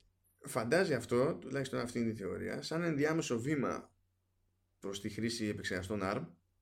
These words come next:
γιατί σε, σε κύματα είναι σαν να κάνει offload λειτουργίες από τη μία μεριά στην άλλη.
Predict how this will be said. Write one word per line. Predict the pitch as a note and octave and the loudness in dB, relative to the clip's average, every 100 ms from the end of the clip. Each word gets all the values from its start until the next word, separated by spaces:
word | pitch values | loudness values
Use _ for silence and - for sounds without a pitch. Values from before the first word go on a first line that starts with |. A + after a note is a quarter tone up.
| _ _ _ _ _ _ _ _ _ _ _ _ _ _ _ _ _ _ _ _ _ _ _ _ _ _ _ | _ _ _ _ _ _ _ _ _ _ _ _ _ _ _ _ _ _ _ _ _ _ _ _ _ _ _
γιατί | - A#2+ - - - | -6 -4 -6 -10 -8
σε, | - G#2+ G#2+ - | -4 -4 -4 -4
σε | A2+ | -4
κύματα | A2 D#3 F#3 A#2 - B2 - - _ _ _ _ _ _ _ _ _ _ _ _ _ _ _ _ _ _ _ | -2 0 0 0 0 -2 -4 -12 _ _ _ _ _ _ _ _ _ _ _ _ _ _ _ _ _ _ _
είναι | - | -4
σαν | E3+ F3+ | 0 0
να | |
κάνει | F3 F#3+ F3 | 4 4 4
offload | D#3 E3+ E3+ B2+ | 2 4 6 6
λειτουργίες | A2 A2 A#2 C3 A#2 F#2 - - | 4 0 0 4 4 4 -2 -14
από | A2+ G#2+ | -12 -6
τη | A2+ | -2
μία | B2 C#3+ | 2 2
μεριά | B2 C#3 | 4 2
στην | D3 C#3 | 0 0
άλλη. | B2 - - | 2 0 -6